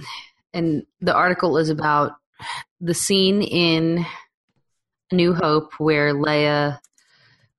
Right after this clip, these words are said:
awards the medals to Han, Luke, and Chewie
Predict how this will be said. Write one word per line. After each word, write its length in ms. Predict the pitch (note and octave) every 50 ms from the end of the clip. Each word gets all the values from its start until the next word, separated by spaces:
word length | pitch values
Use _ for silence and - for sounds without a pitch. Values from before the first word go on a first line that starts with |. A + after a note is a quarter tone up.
| -
awards 480 | F3+ E3+ D#3 E3 E3 D#3+ D#3 D3+ - -
the 80 | - D#3+
medals 560 | D#3+ D#3 C#3+ C#3+ D3 C#3 C#3+ C#3+ - - - - -
to 260 | F3 C#3 C#3 D3 D3+
Han, 440 | C#3+ - - C#3+ C#3+ C#3 C#3 C#3 C#3
Luke, 240 | C#3 C3+ C3+ B2+ -
and 140 | C3 C#3
Chewie 420 | - - A#3+ A#3+ F#3+ C#3 - D#2